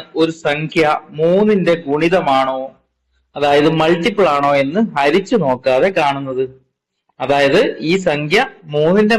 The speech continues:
മൾട്ടിപ്പിൾ എന്ന് പറഞ്ഞാൽ മൂന്ന് കൊണ്ട് പൂർണ്ണമായി ഹരിക്കാൻ പറ്റണം, അതായത് എക്സാക്ട് ഡിവിഷൻ ചെയ്യാൻ പറ്റണം.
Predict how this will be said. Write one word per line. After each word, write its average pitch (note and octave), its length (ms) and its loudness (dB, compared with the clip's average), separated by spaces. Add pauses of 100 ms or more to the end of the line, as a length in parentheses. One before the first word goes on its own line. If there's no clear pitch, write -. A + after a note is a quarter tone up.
മൾട്ടിപ്പിൾ D#3+ 520 0 (360)
എന്ന് D#3 220 -2
പറഞ്ഞാൽ B2 400 0 (720)
മൂന്ന് G3 340 4
കൊണ്ട് C#3 300 2 (240)
പൂർണ്ണമായി E3+ 760 2
ഹരിക്കാൻ C#3 400 0
പറ്റണം, A2+ 340 -6 (680)
അതായത് C#3+ 300 2 (220)
എക്സാക്ട് F#3 680 -4
ഡിവിഷൻ D#3 360 0 (100)
ചെയ്യാൻ C#3+ 280 0
പറ്റണം. C#3+ 300 -2